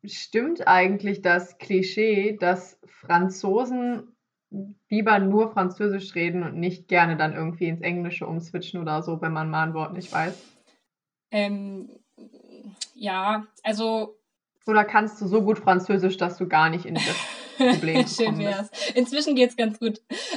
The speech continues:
Speaker 2: Aber am Anfang, ähm, also wenn ich richtig tiefgehende Gespräche führen möchte, ist Englisch schon noch einfacher. Und es ist auf jeden Fall so,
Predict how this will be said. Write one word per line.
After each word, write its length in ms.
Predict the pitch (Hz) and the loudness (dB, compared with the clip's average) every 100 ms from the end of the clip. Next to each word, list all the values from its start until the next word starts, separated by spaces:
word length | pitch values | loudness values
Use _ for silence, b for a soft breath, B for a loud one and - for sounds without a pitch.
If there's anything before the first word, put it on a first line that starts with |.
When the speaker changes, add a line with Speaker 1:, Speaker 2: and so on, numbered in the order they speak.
| B | B
Speaker 2:
Aber 340 | 226 220 208 202 | 0 2 2 2
am 100 | 202 | 0
Anfang, 600 | 233 233 220 220 208 208 | -2 0 -2 -2 -4 -4
ähm, 540 | 202 202 202 196 185 - _ _ _ - | -4 -4 -6 -10 -16 -20 _ _ _ -8
also 340 | - 214 208 | -4 -4 -2
wenn 160 | 220 214 | 0 0
ich 240 | 214 - - | -4 -10 -18
richtig 460 | 185 208 214 214 | -10 -6 -4 -4
tiefgehende 500 | - 233 233 214 208 | 0 0 0 -2 -2
Gespräche 460 | 202 - 214 226 214 | -4 -4 -4 -2 -6
führen 520 | 214 202 196 190 - - | -6 -8 -8 -14 -16 -14
möchte, 380 | 196 202 208 196 | -10 -10 -8 -10
ist 380 | 190 - 190 - | -10 -12 -12 -10
Englisch 260 | 196 196 | -10 -8
schon 140 | 220 240 | -4 -4
noch 120 | 226 | -2
einfacher. 640 | 208 233 226 226 226 - _ b b b b b b _ - | -4 -6 -6 -6 -8 -10 _ b b b b b b _ -6
Und 640 | 202 196 196 190 196 196 - | -2 -2 -2 -6 -8 -8 -4
es 200 | 226 - | -4 -2
ist 300 | 277 - - | -8 -4 -2
auf 180 | 233 | 0
jeden 220 | 247 262 254 | 0 -2 -2
Fall 240 | 220 214 | -4 -4
so, 520 | 190 208 208 202 190 | -4 -4 -4 -6 -8